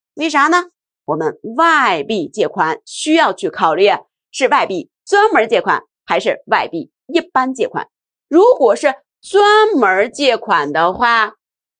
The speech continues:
在资本化期间资本化，在费用化期间费用化。而如果是外币一般借款的话呢，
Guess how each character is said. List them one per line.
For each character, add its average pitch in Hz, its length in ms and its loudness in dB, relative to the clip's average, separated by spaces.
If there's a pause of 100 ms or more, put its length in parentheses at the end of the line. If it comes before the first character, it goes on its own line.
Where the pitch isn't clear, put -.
(560)
在 196 320 0
资 226 300 -6
本 165 240 -2
化 170 160 -2
期 175 120 -10
间 175 280 -4
资 190 100 -6
本 151 140 -6
化， - 220 -4 (340)
在 262 320 2
费 320 160 -2
用 254 120 2
化 240 200 -2
期 233 180 -10
间 196 340 -2
费 208 380 -4
用 131 180 -8
化。 160 200 -14 (340)
而 320 220 0
如 392 120 2
果 302 120 2
是 320 100 -8
外 311 220 2
币 269 200 -6
一 359 160 0
般 302 540 0
借 302 240 0
款 160 420 -2
的 147 140 -6
话 247 160 -2
呢， 254 240 -2